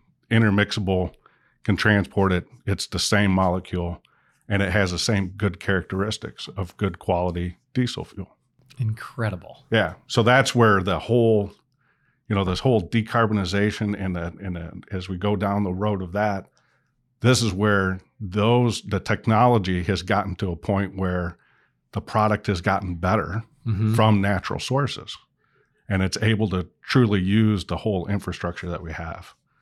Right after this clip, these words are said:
Speaker 1: that we've built up over, you know, a hundred and fifty years in this country.
Speaker 2: It is extraordinary, Matt. I wanna dig into actually how the fuel gets to the pump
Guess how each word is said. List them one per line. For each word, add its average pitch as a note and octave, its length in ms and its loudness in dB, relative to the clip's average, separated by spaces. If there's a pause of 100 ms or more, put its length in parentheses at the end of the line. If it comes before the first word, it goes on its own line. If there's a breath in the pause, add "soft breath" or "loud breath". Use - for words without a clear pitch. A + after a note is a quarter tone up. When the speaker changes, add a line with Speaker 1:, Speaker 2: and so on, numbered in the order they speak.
(260)
Speaker 1:
that F2+ 140 0
we've F2+ 240 -6
built F#2 240 -4
up F2+ 240 -4
over, E2 320 -6 (120)
you G#2 80 -4
know, E2+ 120 -4
a - 20 -6
hundred F2+ 300 -6
and F2 100 -10
fifty F#2 260 -10
years F2+ 320 -6
in E2+ 100 -10
this E2 120 -10
country. - 360 -18 (420)
Speaker 2:
It B2 100 2
is G2+ 140 -2
extraordinary, G#2+ 760 -2
Matt. G2 180 -6
I A2+ 60 0
wanna D3 200 2
dig B2+ 220 2
into A#2+ 320 -2
actually C#3 440 0
how F#3 420 2
the C#3+ 220 0
fuel F#3+ 520 2
gets C#3+ 340 0
to - 120 -2
the G#2+ 100 -2
pump A3+ 440 0